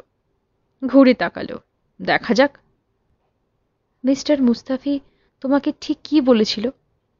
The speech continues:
"কতবার তো বললাম।" "বিরক্ত হচ্ছ?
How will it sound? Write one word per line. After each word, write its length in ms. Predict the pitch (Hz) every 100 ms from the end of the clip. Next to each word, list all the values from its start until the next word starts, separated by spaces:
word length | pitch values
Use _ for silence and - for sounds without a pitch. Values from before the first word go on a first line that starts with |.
| _ _ _ _
"কতবার 420 | - 196 220 285 359
তো 80 | 453
বললাম।" 720 | 269 208 262 247 175 139 90 - _ _ _ _ _ _ _
"বিরক্ত 380 | 208 208 208 -
হচ্ছ? 360 | 254 285 -